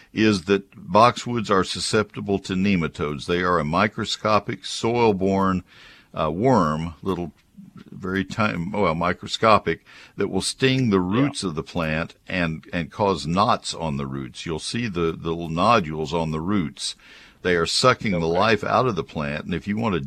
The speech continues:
Speaker 1: dig on the, on the side where there has been damage to the top and see if the roots are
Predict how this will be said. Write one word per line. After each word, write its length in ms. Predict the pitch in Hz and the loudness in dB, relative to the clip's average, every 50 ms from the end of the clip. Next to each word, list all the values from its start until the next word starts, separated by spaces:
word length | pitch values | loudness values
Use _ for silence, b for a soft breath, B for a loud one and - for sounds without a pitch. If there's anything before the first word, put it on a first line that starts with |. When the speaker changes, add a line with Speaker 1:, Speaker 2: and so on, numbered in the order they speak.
| 73 117 | -2 -2
Speaker 1:
dig 120 | 131 131 110 | 0 0 0
on 180 | 101 87 80 | 0 0 0
the, 200 | 80 80 78 78 - 80 | -2 -2 -4 -4 -4 -4
on 160 | 85 85 85 | -4 -2 -4
the 80 | 82 | -4
side 460 | 78 - - - 98 92 90 92 90 85 | -4 -4 0 0 2 2 2 2 0 -2
where 200 | 85 92 92 90 | -4 -4 -2 -2
there 220 | 82 85 78 73 | 0 0 -2 -2
has 160 | 87 82 73 | -4 -6 -6
been 200 | 73 87 85 78 | -6 -6 -6 -2
damage 520 | 73 92 98 110 117 110 82 69 - - - | 0 0 0 0 0 -2 -4 -4 -8 -10 -8
to 100 | - 87 | -8 -8
the 140 | 71 - | -8 -8
top 420 | - - 120 120 110 92 82 - - B B B B B B B B B - | -8 -4 0 2 2 2 2 0 -4 B B B B B B B B B -8
and 140 | - 78 - | -6 -4 -4
see 180 | - 107 107 | -2 0 0
if 120 | 104 101 - | -2 -2 -2
the 100 | 98 90 | -4 -2
roots 500 | 85 95 104 107 95 - - - - - - - - | 0 0 0 -2 -2 -4 -8 -10 -10 -12 -14 -8 -4
are 320 | - 85 85 76 69 - | -2 0 0 0 -2 -6